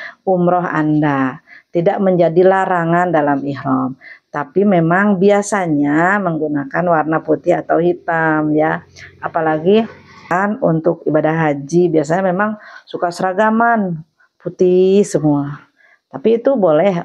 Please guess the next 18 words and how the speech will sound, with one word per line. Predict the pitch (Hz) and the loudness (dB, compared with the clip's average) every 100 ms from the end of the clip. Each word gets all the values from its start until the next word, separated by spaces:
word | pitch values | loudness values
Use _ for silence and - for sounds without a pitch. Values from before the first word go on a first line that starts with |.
| - | -2
tidak | 170 156 156 | 0 0 0
menggunakan | 151 147 147 139 139 143 | -2 0 -2 -2 -2 -4
putih | - - 143 | -6 -6 -8
pun | - 147 135 135 | -6 -2 -2 -2
ya. | 160 156 _ _ _ | -6 -10 _ _ _
Boleh-boleh | 151 165 160 151 147 | 0 0 0 -2 -2
saja, | 147 147 135 139 135 - | -4 -2 -2 -2 -4 -2
tidak | 165 156 151 | 0 0 0
menjadi | 156 147 143 156 165 - _ - - _ | 0 0 -2 0 -2 -4 _ -20 -20 _
larangan | 151 147 147 147 175 214 190 | -6 -4 -2 0 0 0 0
dan | 156 151 | -2 0
tidak | 156 156 - | 0 0 0
menggugurkan | 165 156 156 143 156 160 - 202 214 | 2 2 0 0 0 0 -2 -4 0
daripada | 170 156 156 151 143 165 185 - | 0 -2 -4 -4 0 0 -2 -4
ibadah | 165 151 143 156 156 | -6 -4 -2 -2 -4
umroh | 156 147 139 | -6 -6 -4
Anda. | 139 131 131 131 123 - - - | -6 -8 -6 -6 -6 -14 -20 -12
Yang | - 208 | -4 -2